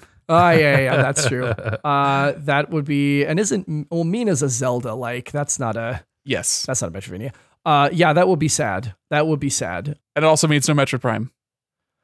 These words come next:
Speaker 1: Uh, I don't know that I would analogize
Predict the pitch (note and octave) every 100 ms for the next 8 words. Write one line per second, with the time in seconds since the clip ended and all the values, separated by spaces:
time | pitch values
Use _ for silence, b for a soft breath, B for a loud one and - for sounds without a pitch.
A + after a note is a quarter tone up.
0 | _ _ _ _ _ _ D4 E4 E4 D#4+
1 | D#4 D4+ C#4+ C#4 C4+ C4+ C4 B3+ C4 A#3
2 | A#3+ B3 A#3+ - C4 D4+ C#4+ B3+ A3+ G3+
3 | G3 G3 F3 E3 C#3 - _ _ _ _
4 | _ _ _ _ _ - E3 D3 D3+ C3+
5 | A#2 A#2+ B2 A2+